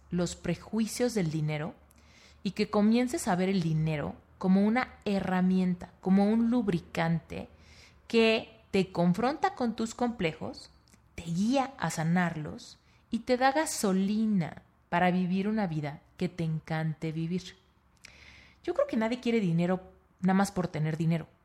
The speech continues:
¿no? Si yo te dijera, "Te voy a dar tres millones de dólares, pero no te los vas a poder gastar", sería absurdo, ¿no? ¿Para qué quiero dinero que no puedo usar? Nadie quiere dinero por tener dinero.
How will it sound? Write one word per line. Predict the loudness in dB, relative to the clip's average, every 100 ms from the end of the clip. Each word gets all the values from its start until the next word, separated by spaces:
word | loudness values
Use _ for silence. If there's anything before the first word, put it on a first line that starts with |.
| _ _ -4
¿no? | -4 -4 -10 _ _ _ _
Si | -6 0
yo | 0
te | 0
dijera, | 0 2 2 0 -8 -2
"Te | 0
voy | 2
a | 2
dar | 2 0
tres | 0
millones | 2 2 2 2
de |
dólares, | 0 -2 -4 -6 -14 -18 _ _ _ _ _ _ _ _ _
pero | 4
no | 6 6
te | 6
los | 6
vas | 2
a | 2
poder | 2 2
gastar", | 0 0 -4 -6 -16 _ _ _ _ _ _ _ _ _ _ _ _ _ _ _
sería | -2 4 6
absurdo, | 6 4 0 -2 -10 _ _
¿no? | -4 -4 -4 _ _ -14
¿Para | -6
qué | -4 0
quiero | 6 6 8
dinero | 6 4 2
que | 2
no | 2
puedo | 2 0
usar? | 0 0 -2 -6 -20 _ _ _ _ _ _ _ _ _ -2
Nadie | 0 2 0
quiere | 0 2
dinero | 2 2 0
por | -2
tener | 0 0 2
dinero. | 2 2